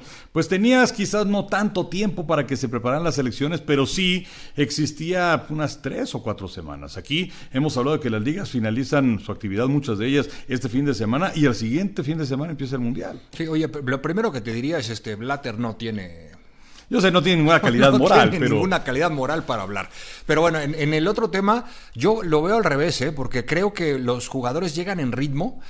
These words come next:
Speaker 2: y cuando es un mundial terminan las temporadas muy cansados y después una pausa y volver a tomar ritmo creo que les puede costar más. Las selecciones llevan un proceso de cuatro años y prácticamente se conocen de memoria a todos, ¿no?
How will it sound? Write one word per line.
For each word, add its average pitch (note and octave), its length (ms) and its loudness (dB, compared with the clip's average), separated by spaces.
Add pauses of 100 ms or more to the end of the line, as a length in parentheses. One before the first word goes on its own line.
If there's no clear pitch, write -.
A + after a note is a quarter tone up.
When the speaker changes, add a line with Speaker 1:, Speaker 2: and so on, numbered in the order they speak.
(160)
Speaker 2:
y C3 100 -2
cuando C3+ 280 2
es F3+ 140 0
un A3 120 4
mundial F3 440 2
terminan D#3 540 -2
las C#3 160 -4
temporadas B2 680 -4
muy D#3+ 220 -2
cansados B2 720 -6
y - 20 -8
después A2 360 -8
una E3 260 -8
pausa C3+ 420 -4 (260)
y C#3+ 80 -2
volver D3 300 2
a F#3 80 0
tomar D#3+ 260 0
ritmo E3 300 -2
creo E3+ 180 -2
que F#3+ 100 -4
les D3 140 -4
puede E3+ 200 -2
costar C#3 360 -2
más. C3+ 300 0 (240)
Las C#3+ 300 2
selecciones F3 840 0
llevan D3 500 -4
un D#3 160 -6
proceso D#3+ 440 -6
de A2 220 -4
cuatro C#3 320 -4
años C#3+ 260 -4
y B2+ 40 -6
prácticamente D#3 720 -6
se B2+ 120 -6
conocen A2 880 -8 (220)
de G#2+ 100 -6
memoria A2 440 -6
a F#2 60 -14
todos, A#2 340 -6
¿no? D#3+ 160 -4